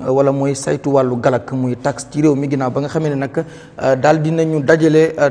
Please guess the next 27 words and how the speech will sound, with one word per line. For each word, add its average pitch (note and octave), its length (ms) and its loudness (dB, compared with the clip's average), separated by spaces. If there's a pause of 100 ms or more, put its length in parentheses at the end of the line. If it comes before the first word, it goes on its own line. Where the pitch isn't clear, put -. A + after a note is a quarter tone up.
(160)
taxe - 400 -2
bu D3 140 -6
toll C#3+ 380 2
ci C#3+ 120 -6
one D3+ 180 0
point D3+ 260 2
five D3+ 220 0
billion C#3+ 320 2
ci C#3+ 160 -4
weeru C#3 300 2
màcc, C3+ 400 -2
mu C#3+ 100 -2
doon C#3+ 220 0
loo C#3 100 0
xam C3+ 220 -4
ne C3+ 100 -2 (260)
guléet F3 380 6
muy D3+ 200 -2
am C#3+ 200 -4
ci C#3+ 80 -6
taarixu C3+ 360 0
réew C3 120 2
mi C3+ 160 -2
ci - 80 -4
ab C3+ 180 -2
weer C3 220 2
ñuy C#3 260 -2